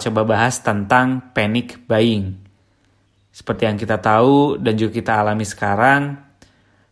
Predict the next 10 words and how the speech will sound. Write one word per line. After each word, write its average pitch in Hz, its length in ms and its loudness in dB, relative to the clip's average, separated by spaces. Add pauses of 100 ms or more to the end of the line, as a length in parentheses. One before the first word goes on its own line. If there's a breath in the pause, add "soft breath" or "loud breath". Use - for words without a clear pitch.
(200 soft breath)
virus 113 400 0
corona 113 480 0
ini, 120 400 -2
atau 107 480 -2
lebih 113 160 -2
spesifiknya 110 720 -6
lagi 110 400 -4
covid 117 320 -2
sembilan 107 400 -4
belas, 113 480 0